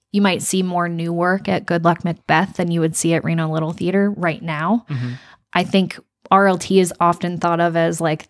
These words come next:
Speaker 1: the place where you might see more, like, classic, like, Neil Simon kind of stuff.
Speaker 2: Oh, okay.
Speaker 1: But we're kind of actually working hard to change that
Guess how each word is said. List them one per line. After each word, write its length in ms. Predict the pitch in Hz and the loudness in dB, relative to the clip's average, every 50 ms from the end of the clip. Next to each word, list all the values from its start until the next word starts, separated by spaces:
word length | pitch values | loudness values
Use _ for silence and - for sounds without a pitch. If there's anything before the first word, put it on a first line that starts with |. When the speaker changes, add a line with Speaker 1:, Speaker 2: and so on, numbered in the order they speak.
| _ - | _ -4
Speaker 1:
the 500 | 165 160 165 160 160 160 160 156 156 151 - _ _ - | -2 0 0 0 0 0 0 0 0 -2 -4 _ _ -18
place 360 | - - - 175 165 160 - | -8 0 2 2 2 2 0
where 100 | - 175 | 0 0
you 140 | 170 170 170 | 2 2 2
might 260 | 165 160 160 156 - | 0 -2 -6 -6 -8
see 200 | - - - 170 | -8 -8 -6 -6
more, 400 | 165 160 160 160 156 156 151 151 | -4 -4 -4 -4 -4 -4 -4 -4
like, 240 | 160 165 170 190 _ | -4 -4 -6 -6 _
classic, 880 | - - - - - 370 349 339 320 - - - 190 170 156 - - - - - - - - - - _ - | -12 -18 -16 -10 -4 -2 -2 0 -2 -2 -2 0 2 2 2 0 -4 -14 -16 -16 -16 -16 -18 -20 -20 _ -8
like, 380 | 170 170 165 165 165 160 - - - - - - | -4 -2 0 0 -2 -4 -6 -14 -16 -12 -4 0
Neil 400 | 202 220 247 262 277 294 294 294 | 2 4 4 4 2 0 -2 -2
Simon 640 | 285 - - 339 311 311 294 247 202 170 170 165 | -4 -4 -2 -2 0 2 4 4 4 2 0 -4
kind 320 | 160 - 185 170 170 170 160 | -4 -4 -2 -2 -2 -2 -4
of 80 | 151 | -4
stuff. 480 | 156 - - - - 170 156 156 160 - | -4 -6 -6 -2 0 0 0 0 -2 -2
Speaker 2:
Oh, 120 | 151 139 139 143 | -4 -4 -4 -4
okay. 160 | - - 120 123 - - - - _ _ - | -8 -10 -12 -12 -14 -18 -20 -20 _ _ 0
Speaker 1:
But 240 | 269 269 262 - 226 | 2 2 2 2 2
we're 180 | 269 277 269 | 0 -2 -2
kind 260 | 269 - 302 302 302 | -2 -2 -2 0 2
of 80 | 302 254 | 2 2
actually 380 | 240 220 220 - - 233 214 208 | 2 2 0 0 0 0 0 0
working 440 | 185 185 180 185 - 196 180 180 | 0 0 -2 -2 -2 -4 -6 -4
hard 480 | 180 160 - - 170 165 170 180 175 - | -6 -8 -4 -4 -4 -4 -4 -6 -8 -8
to 540 | - - 202 185 170 165 160 165 160 160 160 _ _ _ _ _ _ _ _ _ - - | -6 -2 -2 0 0 0 -2 -2 -4 -8 -10 _ _ _ _ _ _ _ _ _ -12 -8
change 500 | - - 208 180 185 240 254 262 254 - | -4 -2 0 4 4 6 4 4 2 2
that 480 | 302 320 320 349 359 359 359 - - | -2 0 2 2 2 0 0 -4 -6